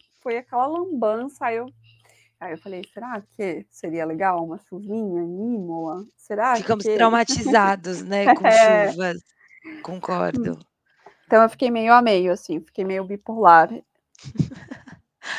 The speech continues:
Speaker 1: Não sei saber.
Speaker 2: E, é, não, mas assim, não vejo nada muito relevante pra gente falar, acho que a gente já pode falar direto da qualificação, Bruna.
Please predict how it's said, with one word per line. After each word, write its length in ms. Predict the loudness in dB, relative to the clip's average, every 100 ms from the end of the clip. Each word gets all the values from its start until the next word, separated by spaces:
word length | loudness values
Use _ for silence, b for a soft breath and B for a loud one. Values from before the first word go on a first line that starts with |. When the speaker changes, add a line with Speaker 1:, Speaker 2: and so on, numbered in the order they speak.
| -12
Speaker 1:
Não 220 | -10 -10 -10
sei 240 | -14 -18 -10
saber. 400 | -8 -4 -6 -6 _ _ B B B B
Speaker 2:
E, 300 | -4 -4 -6 _ _ _
é, 320 | -12 -10 -10 -10
não, 240 | -2 -2
mas 340 | 0 -2 -2 -6
assim, 300 | -6 -6 -6
não 200 | -4 -2
vejo 240 | -2 -4 0
nada 160 | 0
muito 160 | 0 2
relevante 460 | 4 4 2 -4 -10
pra 140 | -8
gente 220 | -8 -4
falar, 180 | 0 0
acho 120 | 0
que 60 | -6
a 40 |
gente 220 | -10 -10 -10
já 120 | -4
pode 280 | -2 -2 -2
falar 200 | -4 -2
direto 300 | -2 -4 -6
da 120 | -10
qualificação, 800 | -8 -10 -10 -14 -16 -8 -6 -6
Bruna. 600 | -6 -6 -6 -6 -16 -20